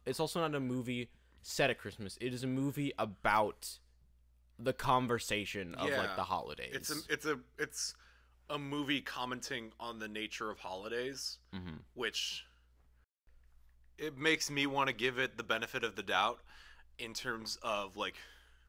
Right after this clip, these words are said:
Speaker 2: where we'd place it on this list, where it is at least at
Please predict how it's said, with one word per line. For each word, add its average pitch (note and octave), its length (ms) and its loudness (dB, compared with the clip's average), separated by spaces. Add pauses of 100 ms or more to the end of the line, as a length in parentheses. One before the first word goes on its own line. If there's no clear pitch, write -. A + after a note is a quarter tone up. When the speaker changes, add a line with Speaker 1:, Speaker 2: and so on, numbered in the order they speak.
(100)
Speaker 2:
where A2 220 0
we'd G#2 220 -6
place G2+ 360 -4
it A#2+ 160 -8
on B2 180 0
this C3+ 220 -6
list, D#3+ 440 -2 (1000)
where B2 320 2
it B2 100 0
is A#2+ 140 0
at A2 160 2
least A2 720 -6 (600)
at G#2+ 420 2